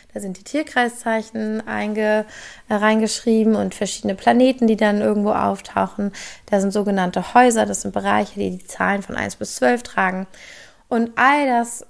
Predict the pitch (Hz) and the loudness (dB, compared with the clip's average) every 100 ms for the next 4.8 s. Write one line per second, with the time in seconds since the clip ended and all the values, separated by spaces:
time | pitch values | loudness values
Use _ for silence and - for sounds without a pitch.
0 | - 226 208 208 269 311 269 214 208 208 | -8 -4 -2 0 0 0 -2 -4 -4 -6
1 | 196 214 202 220 226 190 185 - - 185 | -8 -8 -4 -4 -4 -6 -4 -6 -8 -10
2 | 165 - - - 180 - - - 165 - | -8 -8 -8 -8 -10 -10 -10 -10 -8 -4
3 | - - - - 214 - 202 196 185 175 | -4 -4 -12 -2 0 2 0 -2 -2 0
4 | 175 175 - 190 - - - | 0 -2 -6 -8 -12 -6 0